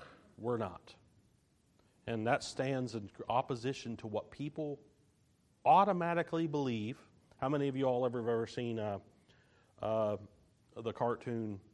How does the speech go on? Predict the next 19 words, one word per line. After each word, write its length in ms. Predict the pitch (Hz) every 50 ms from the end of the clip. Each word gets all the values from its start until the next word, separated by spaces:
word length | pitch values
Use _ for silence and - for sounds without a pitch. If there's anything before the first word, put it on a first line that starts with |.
| - -
um, 200 | 98 98 95 92 92 - _ _ _ _ _ _ _ _ _ _ _ _ - - - - - - _ _ _ _ _ _ _ _ _ -
Inside 460 | 127 123 117 - - 113 107 107 101
Out? 320 | 101 95 92 - - - - - - - _ _ _ _ _ _ _ _ _ _ _ _ _ _ _ _ _ _ _ _ _ _ _ _ _ _ _ _ _ _ _ _ _ _ _ _ _ _ _ _ _ -
One, 240 | 110 104 107 110 -
one 160 | - - 120 113
has? 340 | 113 123 127 127 - - - 170 - - - - - - -
<laughs> 420 | - - - _ _ - - -
I 160 | - 147 170
have. 360 | 143 147 139 135 147 143 - - 453 - - - -
<laughs> 300 | - - - - - -
I, 180 | - 170 214 - - - - - - - - -
I 120 | - 175
kinda 260 | 190 - 214 185 175
like 320 | 156 143 147 170 165 - -
it. 100 | 131 120
I 100 | 127 131
think 200 | - 160 143 -
it's 120 | 135 -
cute, 300 | - - 165 127 113 -